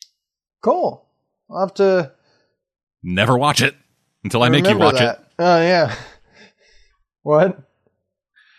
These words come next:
Speaker 2: I feel like some
Speaker 1: What were you saying?
Speaker 2: at some point, we're, I'm, at some point, I'm probably gonna make you guys watch fucking superhero shows on this fucking website.
Speaker 1: Yeah.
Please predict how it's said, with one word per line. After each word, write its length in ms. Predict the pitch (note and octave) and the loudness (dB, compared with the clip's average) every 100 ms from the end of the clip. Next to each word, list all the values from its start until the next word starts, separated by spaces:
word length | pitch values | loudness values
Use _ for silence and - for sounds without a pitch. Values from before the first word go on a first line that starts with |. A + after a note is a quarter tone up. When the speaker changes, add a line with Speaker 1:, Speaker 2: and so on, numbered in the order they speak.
| _ _ - | _ _ -8
Speaker 2:
I 140 | A#3 | -6
feel 180 | A#3+ D#4+ | -2 0
like 160 | C#4 G#3 | 2 0
some 280 | - G3 C3+ | 0 0 0
Speaker 1:
What 20 | |
were 60 | |
you 60 | C#3 | -2
saying? 280 | D3 D#3+ C#3+ _ _ _ _ - | -2 -4 -8 _ _ _ _ -4
Speaker 2:
at 140 | D#3+ | -4
some 240 | - G3 E3 | 2 0 2
point, 460 | D3+ D3+ C3 A#2 | 2 2 0 -4
we're, 160 | A#2 C3+ | -2 0
I'm, 120 | C3+ D#3 | 0 0
at 100 | F3 | 0
some 80 | F3+ | 2
point, 100 | D3+ | 2
I'm 40 | |
probably 160 | C3 B2 | 4 2
gonna 100 | A#2 | 2
make 180 | A2 G#2+ | 0 -2
you 60 | |
guys 240 | G#2 G#2 G2 | 0 0 0
watch 360 | G2 F#2+ - | 0 0 -4
fucking 400 | - G#2 G2 F#2 | -2 -2 -2 -4
superhero 380 | F2 F#2+ F#2+ F#2 | -4 -6 -4 -4
shows 260 | F2 F#2+ F2 | -2 -2 -2
on 60 | F#2 | -4
this 180 | F2 | -6
fucking 240 | - F#2+ F#2 | -6 -6 -4
website. 340 | F#2 G2 F#2+ - _ _ _ _ _ _ _ _ _ _ _ _ _ _ _ _ _ | -4 -4 -4 -8 _ _ _ _ _ _ _ _ _ _ _ _ _ _ _ _ _
Speaker 1:
Yeah. 280 | G3+ G3+ | -8 -6